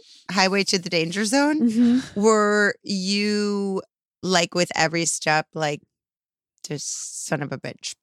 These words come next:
Speaker 1: son of a bitch"? Because there's a certain quality where you can either be like, "I'm enjoying this," or, "I shouldn't be doing this. I'm pissed I'm doing this. And now that I'm doing it,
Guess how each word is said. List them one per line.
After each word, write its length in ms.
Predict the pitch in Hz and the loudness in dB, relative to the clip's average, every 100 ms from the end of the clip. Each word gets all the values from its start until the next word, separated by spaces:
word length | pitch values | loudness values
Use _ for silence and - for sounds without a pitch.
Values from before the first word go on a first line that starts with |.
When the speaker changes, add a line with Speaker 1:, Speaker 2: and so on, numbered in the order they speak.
| _ | _
Speaker 1:
son 320 | - - 180 | -10 -4 0
of 100 | 165 | 0
a 60 | 147 | -2
bitch"? 260 | 139 - - | -6 -8 -4
Because 320 | 196 285 240 | 0 2 2
there's 260 | 190 240 220 | 2 2 2
a 160 | 220 196 - | 0 -2 -6
certain 440 | - 269 269 269 | -4 0 0 -4
quality 460 | - 190 180 170 165 | -2 0 0 -2 -4
where 100 | 165 | -6
you 120 | 160 | -6
can 140 | 165 | -8
either 140 | 160 156 | -8 -6
be 140 | 156 | -6
like, 180 | 143 143 | -6 -8
"I'm 160 | 131 131 | -12 -12
enjoying 600 | 139 - 170 185 190 208 | -12 -2 2 2 2 2
this," 300 | 214 226 - - | 2 0 -2 -4
or, 160 | 165 160 | -4 2
"I 100 | 156 | 2
shouldn't 460 | - 196 180 175 143 | 4 2 2 -2 -2
be 100 | 156 | -2
doing 240 | 156 151 | -2 -2
this. 240 | 147 147 - | -2 -4 -4
I'm 140 | 135 | -6
pissed 340 | - 165 - | -2 0 0
I'm 140 | 143 147 | -2 -4
doing 220 | 151 135 | -4 -4
this. 360 | 139 135 - - - | -2 -2 -2 -6 -4
And 180 | 147 139 | -4 0
now 240 | 147 151 | 0 2
that 200 | 151 143 | 0 0
I'm 320 | 139 131 135 | -2 -6 -6
doing 360 | 123 175 160 143 | -2 0 0 0
it, 220 | 139 131 | -4 -6